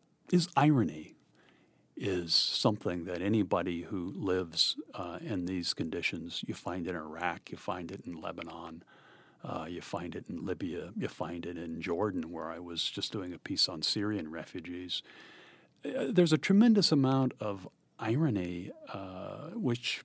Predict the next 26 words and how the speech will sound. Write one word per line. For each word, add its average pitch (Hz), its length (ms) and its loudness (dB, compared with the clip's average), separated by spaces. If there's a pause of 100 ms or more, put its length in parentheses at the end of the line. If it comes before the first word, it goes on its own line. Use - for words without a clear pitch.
people 180 340 2
use 165 480 4
to, 135 280 0 (140)
you 233 80 6
know, 190 120 10
maintain 180 580 8
a 127 40 8
sense - 480 8 (120)
of 101 160 4
their 104 180 4
own 143 200 6
perspective. 120 800 -2 (520)
And 151 160 6
at 151 120 2
the 175 80 0
same 247 320 6
time, 196 580 4
I 160 80 2
think 180 260 2
that 143 100 4
what 170 200 2
they're 156 120 2
really 175 500 4 (320)
trying 151 340 4
to 127 100 0
do 120 540 6